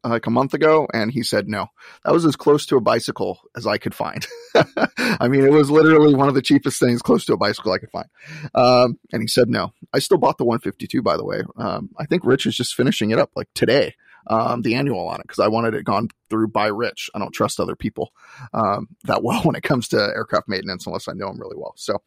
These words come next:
uh, back to your question. So wh-, what is something you should look for? I think you should look and see what your, your realistic, uh, objective is with flying. Like, do you wanna fly to,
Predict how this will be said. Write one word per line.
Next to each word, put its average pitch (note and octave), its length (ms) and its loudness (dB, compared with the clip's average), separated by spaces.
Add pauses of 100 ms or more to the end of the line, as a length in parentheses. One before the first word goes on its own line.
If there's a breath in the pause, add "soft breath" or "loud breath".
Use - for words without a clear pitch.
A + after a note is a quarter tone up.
(640 loud breath)
uh, C#3 160 0
back C#3 320 -2
to G3 60 0
your E3 60 0
question. - 360 -2 (500 soft breath)
So C#3+ 380 6
wh-, C3+ 480 -4
what F3 140 2
is - 80 -6
something F#3+ 240 0
you D3 80 0
should C3+ 100 -6
look A#2+ 180 0
for? - 120 -4
I C3 40 -2
think - 180 -6
you E4 60 4
should F3 160 0
look C3+ 220 4
and A2+ 100 -4
see - 120 -4
what B2+ 160 0
your, G#2+ 400 0 (240)
your G#2+ 240 -2
realistic, B2+ 840 2 (440)
uh, A2 160 -4
objective A2 500 -4
is F#2 300 -4
with - 140 -12
flying. F#2 340 -6 (320 loud breath)
Like, G#2 220 -4
do A2+ 100 -2
you B2+ 80 6
wanna D3+ 460 2 (100)
fly G#2+ 240 0
to, G2+ 180 -4